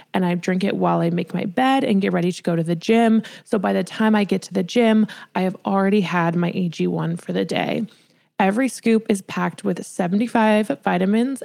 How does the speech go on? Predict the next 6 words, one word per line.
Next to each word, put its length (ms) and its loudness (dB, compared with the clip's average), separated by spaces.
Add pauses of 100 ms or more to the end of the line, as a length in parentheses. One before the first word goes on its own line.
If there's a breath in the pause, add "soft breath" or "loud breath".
minerals, 600 0
and 120 0
whole 680 0
food 460 2
sourced 420 -4
ingredients 680 0